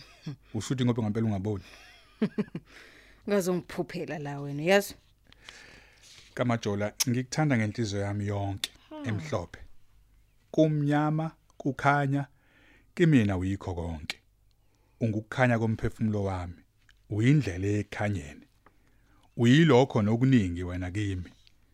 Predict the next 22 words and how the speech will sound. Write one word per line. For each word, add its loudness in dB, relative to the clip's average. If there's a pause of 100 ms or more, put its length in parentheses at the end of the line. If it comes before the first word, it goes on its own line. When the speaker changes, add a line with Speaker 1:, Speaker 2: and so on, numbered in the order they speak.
(640)
Speaker 1:
Umthokozisi 2
wenhliziyo -6
yami, -6
nkosazana. -10 (800)
Speaker 2:
Maye. -18
Speaker 1:
Awu, 8 (1200)
ngiyakhala 0
phela, -16 (160)
ngithi 0
ngikhulule -2 (300)
kula 2
magedango -4
ongibophe -6
ngawo. -12
Okwanini 2
kodwa? -16 (420)
Okwanini? 2
Speaker 2:
Awakuphi -2
lawo -4
magedango -8
engikubophe -10
ngawo? -10